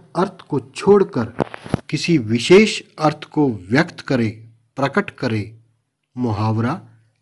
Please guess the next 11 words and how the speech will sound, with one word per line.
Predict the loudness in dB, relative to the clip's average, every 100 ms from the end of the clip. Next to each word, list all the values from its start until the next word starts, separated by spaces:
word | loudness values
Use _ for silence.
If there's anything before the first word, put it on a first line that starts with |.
| _ -6
कहलाता | -4 -4 -6 -12 -14
है। | -16 -20 _ _ _ _ _ _ -18
जैसे | -10 -4 -2 -2 -4 -6 -10 _ _ _ _ _ _ _ -6
चैन | 0 2 0
की | 0 0
नींद | 2 0 0 -6 -20 _ _
सोना, | -18 -6 -2 -2 -4 -10 -20 _ _ _ _ _ _ _ _ _
मारा | -2 2 2 2
मारा | 0 -2 -4 -8 _ _ _ _ _ _
फिरना, | -8 2 2 2 -2 -6 -16 _ _ _ _ _ _ _ _ _
डींगे | -4 2 4 6 6 4 -2